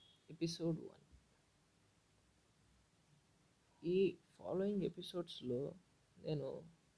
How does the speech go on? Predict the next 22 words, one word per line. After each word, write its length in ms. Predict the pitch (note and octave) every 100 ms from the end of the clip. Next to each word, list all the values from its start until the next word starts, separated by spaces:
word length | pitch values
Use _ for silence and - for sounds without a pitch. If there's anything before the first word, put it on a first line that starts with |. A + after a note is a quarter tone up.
| _ _ _ -
a 80 | C#3+
series 460 | - D3+ E3+ G3 - F#3
of, 60 | F3+ -
uh, 260 | C#3 B2+ - - _ _ _ _ _ -
audio 280 | D3 D3+ D#3+
clips 320 | D3+ - -
చేస్తా. 560 | - - - - _ - - - _ _ _ _ _ _ _ _ _ _ -
ఇవి 160 | F3+
దేని 260 | E3+ E3+ F3+
మీద 200 | G3 G3
ఉంటాయో 540 | F#3 F#3 F#3 F#3 F#3 F3 - - -
నాకు 280 | D#3+ E3 F3+
తెలీదు. 360 | D3+ C3+ - - _ _ _ _ _ _ _ _ _ _ _ _ _ _ _ _ _ _ _ _ -
ఇది, 240 | G#3+ G3+
ఈ 280 | G#3 F#3+ A3
వీడియో, 340 | A3 A3 A3 F3+
ఈ 180 | F#3
ఆడియో 300 | F#3+ F#3 G#3
దేనికి 320 | F#3 F3 E3+ E3+
రికార్డు 300 | - - C3+
చేస్తున్నా 300 | - - -
అంటే, 340 | D#3 D#3+ G#3+